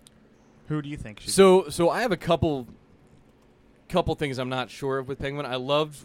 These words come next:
Speaker 2: Robin Lord Taylor from
Speaker 1: The show.
Speaker 2: from, uh,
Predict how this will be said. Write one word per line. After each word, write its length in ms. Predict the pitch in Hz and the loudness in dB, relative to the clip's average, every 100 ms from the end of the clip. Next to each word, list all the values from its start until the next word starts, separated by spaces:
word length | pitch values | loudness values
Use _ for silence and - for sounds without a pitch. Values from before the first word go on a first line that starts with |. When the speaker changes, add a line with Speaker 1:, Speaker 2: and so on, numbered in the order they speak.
| - | -8
Speaker 2:
Robin 320 | 139 131 135 | 0 0 0
Lord 180 | 127 113 | -4 -4
Taylor 360 | 127 113 107 104 - | -6 -6 -6 -12 -12
from 380 | 117 110 104 104 _ - - - _ _ _ _ - - _ - - | -8 -6 -8 -14 _ -20 -20 -20 _ _ _ _ -20 -20 _ -20 -16
Speaker 1:
The 80 | 120 | -12
show. 220 | - 113 | -8 -8
Speaker 2:
from, 100 | 107 | -8
uh, 300 | 101 92 90 | -8 -10 -12